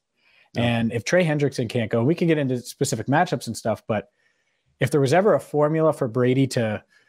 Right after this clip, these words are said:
Speaker 2: get going a little bit, it's not be able to pressure him. And
Speaker 1: Yeah.
Speaker 2: so I, I, I do wonder, especially with a Eli Apple and then a young corner on the other side, if the, the Bengals, uh, are kinda susceptible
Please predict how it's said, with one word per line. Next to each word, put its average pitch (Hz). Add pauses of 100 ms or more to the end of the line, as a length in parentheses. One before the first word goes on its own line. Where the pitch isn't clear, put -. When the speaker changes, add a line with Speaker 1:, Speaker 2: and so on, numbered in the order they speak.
(260)
Speaker 2:
get 135
going 127
a 135
little 143
bit, 147 (560)
it's - (180)
not 127
be 131
able 117
to 107
pressure -
him. 90 (680)
And 110
Speaker 1:
Yeah. -
Speaker 2:
so 117
I, 113
I, 120 (100)
I 127
do 131
wonder, 123 (280)
especially -
with 117
a 110 (400)
Eli 147
Apple 123
and 120
then 117
a 107
young 120
corner 117
on 107
the 110
other 123
side, 101 (340)
if 110
the, 110
the 117
Bengals, 110 (380)
uh, 95
are 110
kinda 120
susceptible 101